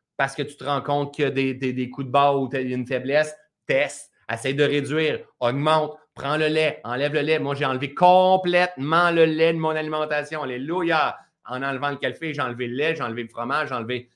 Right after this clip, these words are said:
je le sais que le lait, c'est pas favorable pour moi. Donc, mais j'ai pas fait parce qu'ils le disent dans un documentaire sur Netflix. Hein, je l'ai fait parce que j'ai observé qu'est-ce qui se passe dans le petit François, dans mon laboratoire intérieur. Donc, une alimentation saine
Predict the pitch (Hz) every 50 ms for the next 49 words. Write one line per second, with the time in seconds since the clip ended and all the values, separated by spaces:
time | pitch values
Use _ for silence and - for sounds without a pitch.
0 | _ _ _ _ _ 113 123 135 131 - - - 143 143 139 139 113 113 113 113
1 | 123 120 - 110 - 113 110 123 113 113 110 107 120 120 113 110 113 107 107 107
2 | 104 101 95 - _ _ _ _ 113 107 113 139 175 175 - - _ _ _ _
3 | _ _ _ _ _ _ _ _ 117 120 117 110 120 110 123 113 139 143 - -
4 | 120 - - 120 107 101 - - - - - 127 123 113 113 113 107 104 107 123
5 | 147 156 123 123 113 113 117 110 113 110 113 - 120 117 110 104 - - 135 135
6 | 135 - 110 104 98 90 - - 190 202 - - - - - - _ _ _ _
7 | _ _ 113 139 147 - 110 98 - 156 156 - 113 110 127 120 113 127 123 -
8 | 120 - 147 131 113 127 175 175 131 113 - _ _ _ _ 120 113 - - -
9 | 117 107 - - 135 143 165 196 180 139 135 127 123 120 110 113 - - 139 -
10 | - 147 147 135 - 175 196 190 160 - - _ _ _ _ _ - 107 - 127
11 | 143 175 208 233 233 202 170 156 147 143 139 135 127 131 143 143 139 147 143 143
12 | - 165 175 190 190 180 180 175 165 170 170 156 170 180 185 202 208 175 123 104
13 | - - - - _ _ 120 131 147 147 147 135 135 135 131 135 139 139 135 131
14 | - 143 131 123 - 156 151 147 - - - - 165 170 190 214 208 196